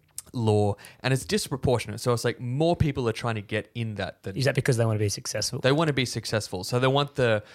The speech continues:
Speaker 1: in the world's eyes, "I'm a doctor, I'm a lawyer, I'm in finance, I'm a C E O, blah, blah, blah, whatever."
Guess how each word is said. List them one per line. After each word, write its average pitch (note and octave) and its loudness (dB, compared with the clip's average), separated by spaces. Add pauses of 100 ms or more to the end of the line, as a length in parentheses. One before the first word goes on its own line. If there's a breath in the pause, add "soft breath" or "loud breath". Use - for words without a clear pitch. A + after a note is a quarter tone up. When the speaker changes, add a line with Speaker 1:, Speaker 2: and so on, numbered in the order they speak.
(260 loud breath)
Speaker 1:
in D#3 2
the D#3+ 4
world's B2+ 2
eyes, A2 0
"I'm B2+ 0
a A#2+ 2
doctor, A2+ 0
I'm A2 0
a A#2 0
lawyer, G#2+ 2
I'm G#2 -4
in G#2+ -6
finance, A2 -2
I'm G#2 -4
a G2 -6
C A2+ -2
E G#2 0
O, G2+ -2
blah, G#2 -2
blah, G2+ -10
blah, G2+ -8
whatever." G#2+ -2